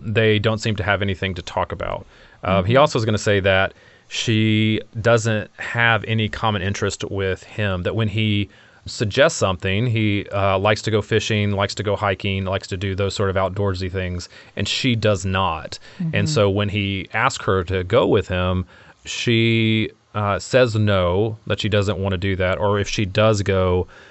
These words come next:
Speaker 1: she, it's obvious that she doesn't wanna be there, and she's not very engaged in what is
Speaker 2: Mm-hmm.
Speaker 1: happening. So they don't enjoy themselves, so they have stopped doing as many things together.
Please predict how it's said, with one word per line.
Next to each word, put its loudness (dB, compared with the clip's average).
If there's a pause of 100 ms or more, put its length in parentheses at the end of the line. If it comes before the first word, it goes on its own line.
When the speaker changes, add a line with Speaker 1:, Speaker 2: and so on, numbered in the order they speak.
(140)
Speaker 1:
she, -2 (340)
it's -2
obvious 2
that -2
she -6
doesn't -2
wanna -4
be -4
there, -4
and -6
she's -6
not -4
very -4
engaged -4
in -4
what -6
is -6
Speaker 2:
Mm-hmm. -6
Speaker 1:
happening. -4 (200)
So -2
they 4
don't 4
enjoy 2
themselves, -2
so -4
they -2 (340)
have -2
stopped 2
doing 2
as -4
many -2
things -4
together. -4